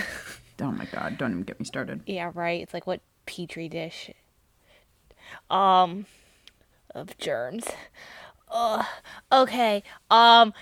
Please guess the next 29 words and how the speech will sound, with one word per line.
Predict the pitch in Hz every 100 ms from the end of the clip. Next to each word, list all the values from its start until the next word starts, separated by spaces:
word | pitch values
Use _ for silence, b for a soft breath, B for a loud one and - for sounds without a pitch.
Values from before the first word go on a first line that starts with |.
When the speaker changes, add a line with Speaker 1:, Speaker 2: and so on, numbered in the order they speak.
| B
Speaker 1:
so | - 240 226 220 220 202 b
then, | - 202 202 220 220 226 226 226 226 226 226 214 b b b b b _ _ _ _ _ _ _ _ _ _
um, | 214 208 202 196 196 196 190 _
they | - 214
went | 208 214
to | 208
sleep, | 196 - 208 208 190 196 - B
and | - 196
Hermione | 185 196 196 190 196
had | 190 175 175
nightmares, | 180 175 170 - 160 143 131 170
and | - 180 180
they | 175
were | 180 175
all, | 165 170
like, | 170 165 151
freaking | - - 196 175 175 165
out, | 156 143 -
and | 170
that's | 175 165 -
when | 175
I | 170 165
said | - 175 165 165
that | 160 160 160 B B B
I | 175
think | 175 - 185 170
they're | 185 170
pretty, | - - 175 165 160
um, | 160 175 165 156 160